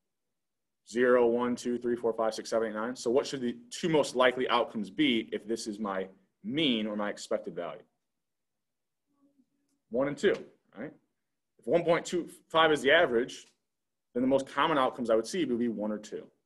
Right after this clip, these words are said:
right? Just, just like the binomial, when we had that expected value or that mean,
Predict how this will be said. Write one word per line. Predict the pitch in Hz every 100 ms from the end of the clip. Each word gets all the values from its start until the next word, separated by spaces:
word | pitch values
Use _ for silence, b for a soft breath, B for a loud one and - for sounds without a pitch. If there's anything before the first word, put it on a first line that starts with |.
| _ _
right? | 110
Just, | 127 -
just | 117 160
like | 165
the | 165
binomial, | 147 147 165 104
when | 90
we | 117
had | 135 135
that | 127
expected | - - - 143 135 120
value | 110 117 139
or | 127
that | 113 98
mean, | 117 180